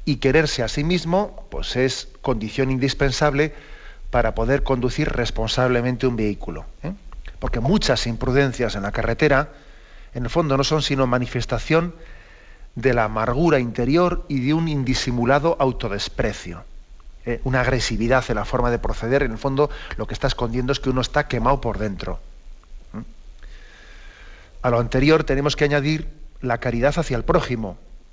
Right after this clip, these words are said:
¿Mm? especialmente hacia los más débiles al volante, ¿no? Pues conductores inseguros, ancianos que también conducen y tienen derecho a conducir, ¿no? Y a veces uno tiene, muestra una cierta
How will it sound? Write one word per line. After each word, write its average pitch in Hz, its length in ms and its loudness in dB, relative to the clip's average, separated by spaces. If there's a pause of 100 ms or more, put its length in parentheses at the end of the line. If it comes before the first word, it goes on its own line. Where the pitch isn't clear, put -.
(560)
¿Mm? 156 140 -8 (120)
especialmente 131 640 0
hacia 127 160 -2
los 113 160 -2
más 131 220 -2
débiles 135 360 2
al 117 120 0
volante, 123 440 2
¿no? 135 180 -4 (1000)
Pues 85 400 -6
conductores 117 680 0
inseguros, 135 800 0 (720)
ancianos 135 540 0
que 123 80 -2
también 113 300 0
conducen 113 680 -2 (360)
y - 80 -10
tienen 131 240 2
derecho 117 280 0
a 120 60 2
conducir, 107 480 -2
¿no? 110 200 -2 (1120)
Y - 140 -8
a - 60 -6
veces 113 220 -4
uno 127 180 2 (360)
tiene, 123 220 2
muestra 135 340 2
una 127 140 2
cierta 139 380 2